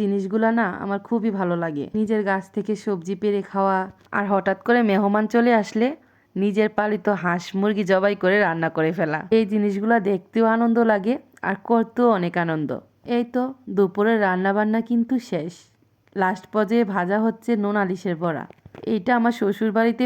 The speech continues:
ফেমাস বলতে পারেন, যে কোনো আয়োজনে এটা থাকতেই হয়, না হয় সব কিছুই বৃথা। আমার শাশুড়ির হাতের এই বড়া খেতে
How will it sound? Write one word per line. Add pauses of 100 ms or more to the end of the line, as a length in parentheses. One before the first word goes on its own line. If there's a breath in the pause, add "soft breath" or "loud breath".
ফেমাস (120)
বলতে
পারেন, (320)
যে (160)
কোনো (140)
আয়োজনে
এটা (120)
থাকতেই
হয়, (260)
না
হয় (100)
সব (120)
কিছুই
বৃথা। (640)
আমার
শাশুড়ির
হাতের (160)
এই (100)
বড়া (320)
খেতে